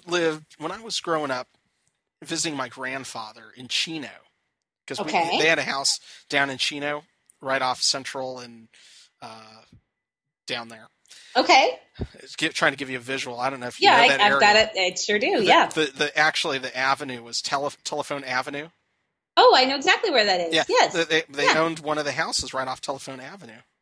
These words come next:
Speaker 2: Okay.
Speaker 1: Yeah. Um, anyways, we, I'd go there to spend, like, weeks at a time as a little kid.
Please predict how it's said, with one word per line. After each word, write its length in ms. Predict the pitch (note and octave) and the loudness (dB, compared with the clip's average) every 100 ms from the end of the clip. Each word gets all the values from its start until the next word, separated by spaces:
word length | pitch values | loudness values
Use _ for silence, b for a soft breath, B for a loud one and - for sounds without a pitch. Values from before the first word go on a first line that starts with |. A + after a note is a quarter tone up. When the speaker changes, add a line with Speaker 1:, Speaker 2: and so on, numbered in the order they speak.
| _ | _
Speaker 2:
Okay. 420 | G3+ G3 D#3+ F#3 | -4 -2 -2 0
Speaker 1:
Yeah. 100 | C4 D3+ B B B B _ C#3 C3+ C3 | -2 -4 B B B B _ 2 4 4
Um, 240 | B2+ B2 A2+ _ _ _ _ _ - | 2 -4 -16 _ _ _ _ _ -8
anyways, 240 | E3+ C3 | -4 -4
we, 80 | F3 | -4
I'd 160 | F#3 E3+ | -6 0
go 180 | F#3+ F3 | 2 2
there 280 | D#3 D3 D3 | 2 2 -2
to 240 | - C#3 | -4 -4
spend, 500 | B2 - - C#3 C3 | -2 -2 -2 -4 -4
like, 200 | B2 B2 - | -8 -12 -12
weeks 320 | C3 C3+ - C3 | -14 -10 -10 -10
at 80 | A#2 | -10
a 60 | |
time 280 | - B2+ B2+ | -12 -10 -10
as 120 | A#2+ | -12
a 40 | A#2+ | -14
little 180 | A2+ - | -18 -16
kid. 300 | - C3 | -10 -10